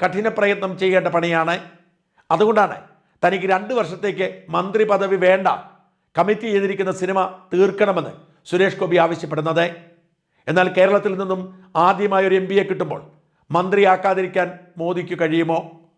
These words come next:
അതുകൊണ്ട് തന്നെ സുരേഷ് ഗോപിയുടെ മുമ്പിലുള്ള ചോദ്യം നിർണായകമാണ്. മമ്മൂട്ടിയെയും മോഹൻലാലിനെയും പോലെ ഒരു മെഗാസ്റ്റാർ ആവാനുള്ള അവസരം ഉപയോഗിക്കണോ, അതോ കേന്ദ്രമന്ത്രിയായി നാടിനു വേണ്ടി വല്ലതും ചെയ്ത് സിനിമയെ സൈഡ് ലൈൻ ചെയ്യണോ?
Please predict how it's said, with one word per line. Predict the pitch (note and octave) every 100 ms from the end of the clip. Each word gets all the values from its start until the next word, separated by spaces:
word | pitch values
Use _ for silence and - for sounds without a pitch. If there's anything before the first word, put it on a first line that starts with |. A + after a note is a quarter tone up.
| _ -
അതുകൊണ്ട് | E3+ G#3 G3
തന്നെ | G3+ G3
സുരേഷ് | F#3 G3 G3
ഗോപിയുടെ | G#3+ G3 G3
മുമ്പിലുള്ള | G3 G3+ G3+ F#3+ - - -
ചോദ്യം | F#3 F#3 E3 - - _ _ D#3+
നിർണായകമാണ്. | F3 F#3 F3+ E3+ D#3 D3+ E3 E3+ - _ _ _ _ _ _ D3
മമ്മൂട്ടിയെയും | E3+ F#3+ F#3+ F#3+ F#3
മോഹൻലാലിനെയും | F3+ G3 G3+ G3 F#3+ F#3
പോലെ | F3+ C3 - - _ _
ഒരു | D#3+ F#3
മെഗാസ്റ്റാർ | F3+ F3+ G3 F#3+ G#3 F#3+
ആവാനുള്ള | F#3 F#3 F#3+ F#3 F3+ F#3
അവസരം | E3+ F#3 F#3 F#3 F#3+ -
ഉപയോഗിക്കണോ, | E3 F3+ F#3+ F3 E3+ E3 E3+ F3+ - _ _ _ _ -
അതോ | D3+ F#3 F#3+ - - _ _ F3
കേന്ദ്രമന്ത്രിയായി | F#3+ G3+ G#3 G3 F#3 F#3+ F3+ B2+ - - _ D3
നാടിനു | E3 F3+ G3+ G3+
വേണ്ടി | F#3+ F#3+ F3+ F#3 -
വല്ലതും | E3+ F3 F#3 F#3 E3+
ചെയ്ത് | F#3+ F3+ B2 - - _ -
സിനിമയെ | F3+ F#3+ F#3+ E3+
സൈഡ് | - E3+ F3
ലൈൻ | F3 D#3+
ചെയ്യണോ? | D#3+ D#3+ E3+ E3+